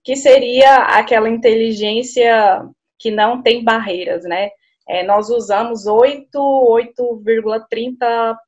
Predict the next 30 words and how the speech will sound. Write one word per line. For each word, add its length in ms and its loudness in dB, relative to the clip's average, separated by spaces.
e 120 -18
dois 280 -8
por 160 -6
cento 340 -12
da 140 -4
nossa 380 -10
mente 580 -10
e 480 -10
Cristo 380 -8
usou 480 -2
cem 360 -4
por 160 -4
cento, 520 -12
né? 240 -6
<laughs> 440 -18
Um 140 -4
exemplo 400 -4
disso 400 -6
é 80 2
que 140 -12
quando 160 -6
ele 160 0
tava 260 0
lá 260 0
conversando 460 -6
com 160 -8
Pedro 260 -4
a 20 -4
respeito 640 -8
do 320 -10